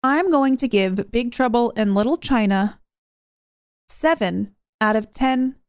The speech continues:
over-explained plot points. I'm just as shocked as you, 'cause I wrote this down earlier. I'm like, "Am I really gonna give this movie a seven?" And sometimes I adjust it. I'll, like, write down my initial number and I'll change it leading up to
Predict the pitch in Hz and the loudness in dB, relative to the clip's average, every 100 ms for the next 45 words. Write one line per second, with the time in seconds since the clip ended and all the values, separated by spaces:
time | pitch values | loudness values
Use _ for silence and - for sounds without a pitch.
0 | _ _ 262 285 277 285 285 - 240 220 | _ _ 0 2 2 0 -2 -2 0 0
1 | 214 - 214 185 - - 165 - - - | -2 -2 -2 -2 -2 -6 -6 -16 -16 -14
2 | - _ _ _ _ _ _ 240 311 392 | -16 _ _ _ _ _ _ 0 2 2
3 | 392 240 277 - 262 - 220 196 - 202 | 0 2 0 0 -4 0 0 0 0 -2
4 | - 196 226 294 294 285 285 311 359 381 | 0 0 2 0 0 0 2 2 2 -2
5 | 359 285 269 262 254 254 _ _ - 214 | -2 0 2 2 0 -2 _ _ -2 0
6 | 208 226 240 220 226 220 226 240 392 214 | 2 2 2 2 0 -2 -2 -2 0 0
7 | 190 208 220 240 196 190 180 196 208 196 | 2 2 2 2 2 0 0 0 0 2
8 | 202 208 - 170 196 226 254 - _ _ | 2 0 -4 -2 0 0 0 -8 _ _
9 | - 240 269 269 285 311 302 247 240 190 | -2 0 0 0 2 2 2 2 0 2
10 | 233 - 208 - 180 214 214 208 208 233 | 0 0 -2 0 0 0 0 0 2 0
11 | 226 220 208 - 208 180 180 226 220 170 | 2 2 2 2 0 2 2 2 0 -2
12 | - - 196 196 226 226 - _ _ 226 | -4 0 2 4 2 0 -4 _ _ -2
13 | 214 233 220 170 202 - - - 208 202 | 0 0 0 -2 -2 -4 -6 0 2 2
14 | 196 | 0